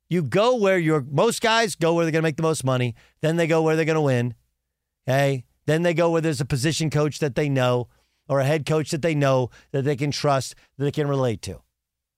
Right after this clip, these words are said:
That's really it. That's the job. It's not, "Oh my gosh,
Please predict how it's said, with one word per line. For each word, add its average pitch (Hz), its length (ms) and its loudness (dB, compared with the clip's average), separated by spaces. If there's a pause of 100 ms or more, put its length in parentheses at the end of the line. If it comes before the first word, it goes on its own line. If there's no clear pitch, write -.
(440)
That's 190 300 0
really 143 500 2
it. 110 140 -2
That's 160 260 0
the 160 140 -2
job. 107 420 -2
It's - 240 -2
not, 170 220 2 (320)
"Oh 196 160 2
my 202 160 2
gosh, 156 420 2